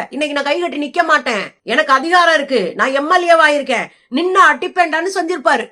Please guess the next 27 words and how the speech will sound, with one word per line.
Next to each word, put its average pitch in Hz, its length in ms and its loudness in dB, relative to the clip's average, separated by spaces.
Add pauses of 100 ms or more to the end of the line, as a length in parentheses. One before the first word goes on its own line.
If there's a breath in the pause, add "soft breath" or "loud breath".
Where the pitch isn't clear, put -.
ஆனா 285 280 2
ஜெகன்மூர்த்தியாரு 311 1000 0
இப்படி 269 320 -4
வம்படியா 466 600 2
போய் 415 160 -4
சிக்கிட்டாரு. 311 400 -4 (240)
இன்னும் 370 300 0
சொல்ல 392 260 0
போனா 349 360 4
அந்த 311 220 2
பையன், 349 300 -2
பாதிக்கப்பட்ட 359 560 2
பையன் 370 300 -2
பக்கத்துல 320 340 -4
நின்று 349 240 -4
இருக்கணும் 294 360 -8 (160)
அந்த 262 200 -6
உள்ளூர் 330 300 -4
எம் 269 160 -4
எல் 285 140 -6
ஏ, 175 80 -8 (180)
அதை 240 200 -8
செய்யாம 262 380 -2
விட்டார். 185 320 -6 (180)
அது 277 300 0
பெரிய 370 380 -2
பின்னடைவை 330 580 -4